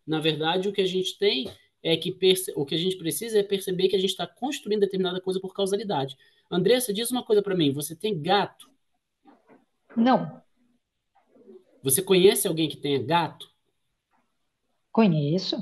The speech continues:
Speaker 1: E qual é o nome do gatinho e da pessoa, por favor?
Speaker 2: Minha prima chama Isadora e a gata dela chama Jade.
Speaker 1: Joia. Então, coloca, cria a seguinte imagem aí pra gente, Ana, é, Andressa.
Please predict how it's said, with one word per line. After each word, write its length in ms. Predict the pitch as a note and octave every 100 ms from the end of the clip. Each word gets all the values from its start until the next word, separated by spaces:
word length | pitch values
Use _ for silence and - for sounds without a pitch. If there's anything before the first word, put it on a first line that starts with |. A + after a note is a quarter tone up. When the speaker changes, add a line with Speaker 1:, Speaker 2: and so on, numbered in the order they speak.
| - _ _ _ - - _ _ _ _ _ -
Speaker 1:
E 100 | D3+
qual 200 | C#3+ G#3+
é 80 | A3+
o 20 |
nome 240 | G3+ F#3+
do 100 | E3+
gatinho 440 | D3+ C#3 - G3+ A3
e 40 |
da 80 | G3
pessoa, 520 | G3 F#3 - C#3 G#2
por 100 | B2
favor? 420 | C3 A#2 G#2 - - _ _ _ _ _ _ _ _ _ _ _ _ _ _ _ _ _
Speaker 2:
Minha 160 | A3+ A3+
prima 380 | A3+ A3+ B3+ C4+
chama 320 | A3 B3+ A#3
Isadora 880 | A3 G3 G#3+ F3+ F#3+ G3 A#3+ D4 D4
e 100 | C#4
a 80 | B3
gata 640 | G#3 G3+ G#3+ C4 C4+ B3+
dela 400 | G3 G3+ A3+ C4
chama 380 | B3+ B3 B3 C4+
Jade. 600 | G3+ G#3+ F#3+ F3+ D3+ D#3+ _ _ _ _ _ _ _ _ _ -
Speaker 1:
Joia. 480 | A2 C#3 A#2+ G2 - - _ _
Então, 340 | F3 G3+ - _
coloca, 440 | - F#3 G#3+ B3 A#3 - _ -
cria 280 | G3+ B3 B3
a 40 |
seguinte 460 | - F#3 A#3+ B3 B3+
imagem 600 | A3 F#3 F#3+ E3 F3 F3+
aí 320 | E3 D#3 D#3+ D#3+
pra 180 | D#3
gente, 360 | C#3+ C3+ A#2+ -
Ana, 260 | C#3 B2+ -
é, 180 | B2 B2
Andressa. 520 | A#2 B2 C#3+ - -